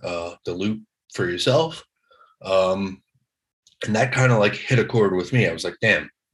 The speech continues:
uh, this little scene here." Um, uh, you know, Jack digresses that Charlie Kelly, Gully is trying to start a war, like in the eighties,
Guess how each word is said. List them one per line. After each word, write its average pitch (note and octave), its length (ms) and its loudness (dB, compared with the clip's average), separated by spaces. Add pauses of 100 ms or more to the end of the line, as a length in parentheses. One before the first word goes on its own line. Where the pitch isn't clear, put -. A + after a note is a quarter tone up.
(340)
uh, F2+ 220 0
this - 360 -2
little G2 220 2
scene G2+ 300 0
here." F2+ 400 -8
Um, F2 540 -8
uh, G2 220 -6
you G2+ 100 -8
know, F#2 120 -4
Jack G#2+ 400 0
digresses G2+ 640 2
that F2+ 240 -2
Charlie A2+ 400 2
Kelly, C3 340 0 (160)
Gully A2 400 2
is F2+ 200 -2
trying F#2+ 360 0
to F2+ 100 -6
start G#2 280 4
a F2+ 40 2
war, F#2+ 420 2 (480)
like A2 180 2
in F#2+ 100 -2
the F#2+ 120 -2
eighties, E2 500 -2